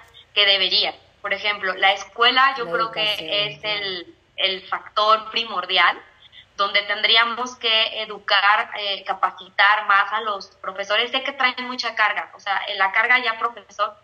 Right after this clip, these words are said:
Speaker 1: pero a lo mejor que hubiera una figura coadyuvante, ¿no?
Speaker 2: Ujú.
Speaker 1: Que de repente, pues, diera esa orientación a los papás, ¿no? Eh, a ver, tú tienes que supervisar, o sea, eres tú el responsable de este hijo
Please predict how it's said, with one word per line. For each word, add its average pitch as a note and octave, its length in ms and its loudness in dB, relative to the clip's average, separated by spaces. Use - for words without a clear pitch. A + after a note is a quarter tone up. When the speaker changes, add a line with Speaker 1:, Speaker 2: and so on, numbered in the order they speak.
Speaker 1:
pero A3 140 -4
a - 20 -4
lo G#3 80 -2
mejor B3 180 -6
que C4+ 120 -6
hubiera B3+ 440 4
una B3 480 -2
figura G#3+ 480 0
coadyuvante, G3+ 840 -2
¿no? A#3 320 -12
Speaker 2:
Ujú. E3+ 440 -18
Speaker 1:
Que G#3 140 4
de G3+ 120 6
repente, G#3 640 0
pues, G3+ 320 0
diera G3+ 200 0
esa G#3 140 -4
orientación F#3+ 580 -8
a G3 100 0
los G3 160 -8
papás, G3 420 2
¿no? G3 240 -2
Eh, G3+ 260 -2
a F3+ 140 4
ver, G#3 300 2
tú A3 120 -6
tienes B3 260 -4
que C4 180 -12
supervisar, G#3+ 600 -2
o G3+ 60 -2
sea, G3+ 180 -4
eres B3+ 540 -2
tú A#3 160 -4
el B3+ 140 -2
responsable A3 1080 -2
de A3+ 200 2
este A3 240 0
hijo A3+ 600 -4